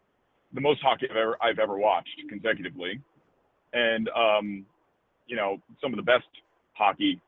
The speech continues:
I think I've ever seen, uh, in my life, for sure. And just to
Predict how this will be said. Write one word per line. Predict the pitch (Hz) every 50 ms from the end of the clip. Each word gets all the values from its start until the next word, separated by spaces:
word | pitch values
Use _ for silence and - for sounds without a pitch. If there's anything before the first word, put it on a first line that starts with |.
| _ _ _ _ -
I | 98 95
think | - 110 98 95
I've | 95 101
ever | 98 87 - -
seen, | - 120 110 92 85 95 95 - _ _ _ _ _ _ _ _ _ _ _ -
uh, | 117 117 113 107 104 107 107
in | 110
my | 104 98
life, | 92 104 123 107 95 95 - - _
for | - 107 - -
sure. | 135 123 110 95 90 95 104 _ _ _ _ _ _ _ _ _ _ _ _ _ _ _ -
And | 135 127 123 117 117 120 113 120 135 - 131
just | 127 147 131 -
to | -